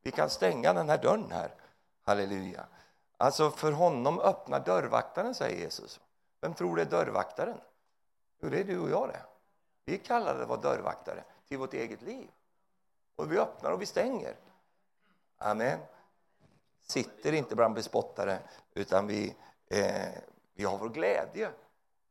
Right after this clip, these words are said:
i Herrens undervisning. Där har vi vår glädje. Halleluja. Amen. Och vi begrundar hans ord, både dag och natt. Då blir vi som det här trädet som är planterat vid bäckarna. Och vi bär frukt i rätt tid.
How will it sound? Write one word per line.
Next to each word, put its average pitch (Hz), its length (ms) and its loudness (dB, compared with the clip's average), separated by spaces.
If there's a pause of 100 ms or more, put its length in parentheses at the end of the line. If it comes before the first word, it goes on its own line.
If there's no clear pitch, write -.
(220)
i 117 120 -2
Herrens 113 420 -2
undervisning. 160 760 -6 (720)
Där 131 260 8
har 127 140 4
vi 123 80 0
vår 113 140 2
glädje. 107 380 4
Halleluja. 101 600 -6
Amen. 151 380 4 (760)
Och 160 160 4
vi 202 60 2
begrundar 202 540 2
hans 180 260 0
ord, 262 440 -6 (240)
både 208 200 4
dag 185 240 6
och 185 80 0
natt. - 380 -2 (1600)
Då 240 160 8
blir 175 220 4
vi 147 100 0
som 202 160 0
det 196 60 6
här 147 80 6
trädet 104 440 2
som 107 140 0
är 107 60 0
planterat 104 480 -2
vid 101 120 -8 (180)
bäckarna. - 500 -6 (420)
Och 107 160 0
vi 107 80 0
bär 101 360 6
frukt 107 300 -2
i 98 80 -4
rätt 92 240 -2
tid. 95 260 -8